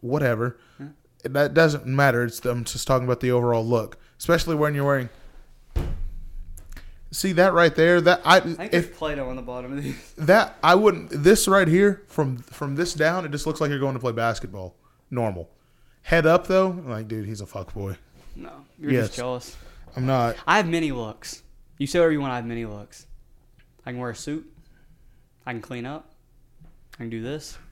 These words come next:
Speaker 1: Okay.
Speaker 2: I'll pull 'em all off.
Speaker 1: Sure.
Speaker 2: But when I dress the way I wanna dress, no camp likes me.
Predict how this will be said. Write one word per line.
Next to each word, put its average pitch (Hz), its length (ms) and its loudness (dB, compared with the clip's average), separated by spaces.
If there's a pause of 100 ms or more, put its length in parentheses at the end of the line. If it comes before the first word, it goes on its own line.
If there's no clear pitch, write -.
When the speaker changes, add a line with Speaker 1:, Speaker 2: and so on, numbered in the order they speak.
(1800)
Speaker 1:
Okay. 131 320 -2 (100)
Speaker 2:
I'll 165 100 -2
pull 143 200 -4
'em 127 100 -6
all 127 280 -8
off. - 160 -20 (520)
Speaker 1:
Sure. 107 400 -8
Speaker 2:
But 143 100 -2
when 143 100 -2
I 135 80 -2
dress 139 220 -6
the 139 60 -10
way 127 80 -4
I 120 60 -6
wanna 123 220 -8
dress, 117 380 -12 (420)
no 113 380 -10
camp 107 340 -14
likes 113 340 -16
me. 117 140 -12